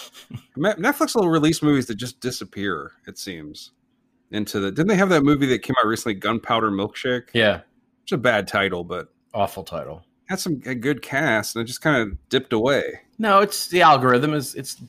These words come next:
Speaker 2: filing it away for the least moment. You know, if you watch John Wick or something on there, you know that shit's gotta be recommended. I don't like the fact that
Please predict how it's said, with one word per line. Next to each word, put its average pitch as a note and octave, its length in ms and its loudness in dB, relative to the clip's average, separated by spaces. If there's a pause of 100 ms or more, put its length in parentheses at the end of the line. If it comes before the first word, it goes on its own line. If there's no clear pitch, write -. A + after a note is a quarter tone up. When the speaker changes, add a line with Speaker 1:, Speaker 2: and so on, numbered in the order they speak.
(180)
Speaker 2:
filing C3 440 4
it D3 80 6
away B2 340 6
for - 180 -14
the G2+ 100 -2
least A2+ 280 0
moment. G2+ 380 2 (220)
You A2+ 80 -2
know, G#2+ 80 4
if G#2 120 0
you C3 100 2
watch B2 360 4
John A2+ 300 4
Wick G#2 220 0
or G2 80 -4
something F#2 360 -4
on E2+ 100 -2
there, F2 80 -4
you F2+ 80 -4
know G2+ 120 -2
that F2+ 180 -2
shit's - 240 -10
gotta C2 260 -8
be C2+ 120 -12
recommended. C2+ 600 -14 (260)
I - 100 6
don't B3 140 8
like D3 160 4
the B2 80 -4
fact A#2 440 2 (120)
that F#2 360 -2